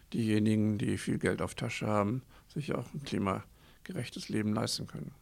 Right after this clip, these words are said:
Und, äh, von daher gibt's,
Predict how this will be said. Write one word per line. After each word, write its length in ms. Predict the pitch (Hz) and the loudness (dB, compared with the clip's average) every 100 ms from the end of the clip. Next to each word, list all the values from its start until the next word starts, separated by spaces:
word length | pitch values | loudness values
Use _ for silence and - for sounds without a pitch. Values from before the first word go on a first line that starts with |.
| _ - - - - - - - - - - - - - - - - - - - - - - - | _ -20 -20 -20 -20 -20 -20 -20 -20 -20 -20 -20 -20 -20 -20 -20 -20 -20 -20 -20 -20 -20 -20 6
Und, 220 | 123 120 113 | 12 12 12
äh, 140 | 117 | 12
von 220 | 101 113 | 12 12
daher 240 | 113 156 151 | 12 12 12
gibt's, 420 | 147 156 160 | 8 4 4